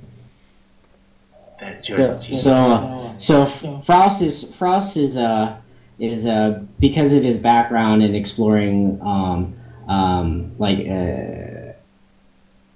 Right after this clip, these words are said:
Speaker 2: ancient relics and, and cities, uh, long gone, he's, he's very interested in, in this, in, in tarot readings.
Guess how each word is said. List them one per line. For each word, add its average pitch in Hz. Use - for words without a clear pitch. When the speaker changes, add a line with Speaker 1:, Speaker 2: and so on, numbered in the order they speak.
Speaker 2:
ancient 113
relics 113
and, 92
and 95
cities, 117
uh, -
long 117
gone, 107
he's, 107
he's 110
very 143
interested 104
in, 98
in 98
this, -
in, 95
in 95
tarot 98
readings. 85